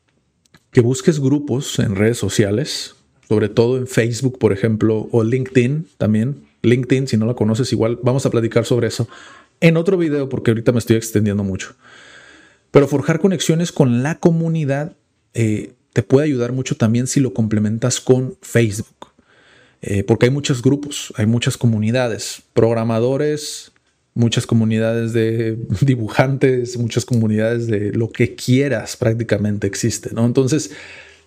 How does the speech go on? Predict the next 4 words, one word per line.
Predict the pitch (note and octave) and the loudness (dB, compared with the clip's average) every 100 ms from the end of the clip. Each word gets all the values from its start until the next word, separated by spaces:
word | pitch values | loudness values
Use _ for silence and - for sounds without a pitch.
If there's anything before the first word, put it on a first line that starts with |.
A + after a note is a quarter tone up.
| _ _ - | _ _ 2
compleméntalo, | B2+ C3 C3 C#3 C#3+ C#3+ C#3+ C#3 - - _ - | 4 4 0 0 2 0 0 -4 -8 -20 _ -2
te | A2 | 0
lo | G#2+ | 0
recomiendo. | G#2+ G2+ A#2 B2+ B2 B2 C3+ | 0 0 2 2 0 -2 -4